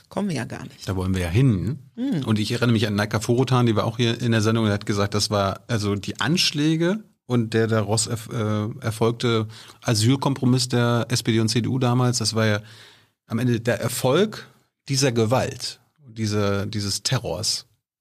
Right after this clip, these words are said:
Speaker 1: Genau, es war eine Folge davon. Ob das als Erfolg zu bewerten ist, weiß ich nicht. Also, weil die Gesetze wurden ja verschärft. Es wurde ja nicht, ähm,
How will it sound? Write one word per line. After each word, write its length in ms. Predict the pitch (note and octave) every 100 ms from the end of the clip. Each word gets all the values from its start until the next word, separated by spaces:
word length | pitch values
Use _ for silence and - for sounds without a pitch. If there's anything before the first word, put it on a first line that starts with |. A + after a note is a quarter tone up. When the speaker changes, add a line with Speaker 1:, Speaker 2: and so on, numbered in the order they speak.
| _ _ - -
Speaker 1:
Genau, 320 | D4+ C4+ C#3+
es 120 | D3+
war 100 | F3+
eine 200 | D#3 E3
Folge 380 | D#3+ G#3 C4 A3
davon. 300 | D3 D3 C#3+
Ob 120 | C#3+
das 180 | D#3 E3+
als 180 | D#3 D3+
Erfolg 840 | D#3 D#3 - - B2+ E3+ F#3+ -
zu 180 | - A3
bewerten 540 | G#3+ G#3 G3 G3+ G3+ -
ist, 220 | G3+ -
weiß 300 | A#3+ C4+ -
ich 160 | D3 -
nicht. 320 | A#2+ B2 -
Also, 440 | D3+ D3+ D3+ D3
weil 200 | D3 D3
die 200 | D#3 D#3
Gesetze 440 | D#3 D#3 D#3+ E3 D#3
wurden 180 | D3+
ja 100 | D3+
verschärft. 720 | C#3+ D3 - F3 F#3 C#3 B2+ - - -
Es 100 | -
wurde 200 | E3+ E3
ja 120 | D#3 D3
nicht, 420 | D3+ D3+ - -
ähm, 380 | C#3 C3+ C#3 C#3